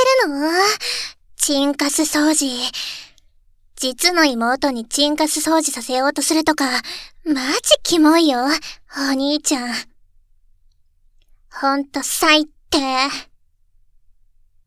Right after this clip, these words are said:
あ、はいはい、わかりました。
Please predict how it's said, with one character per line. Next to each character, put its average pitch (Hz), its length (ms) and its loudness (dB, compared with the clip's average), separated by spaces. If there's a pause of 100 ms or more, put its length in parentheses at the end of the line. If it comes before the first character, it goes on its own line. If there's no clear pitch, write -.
(580)
あ、 302 140 -10 (2000)
は 349 320 4
い 269 180 0
は 370 300 -2
い、 415 40 0 (760)
わ 247 160 -2
か 311 180 2
り 339 140 0
ま 349 140 2
し - 140 2
た。 247 120 -12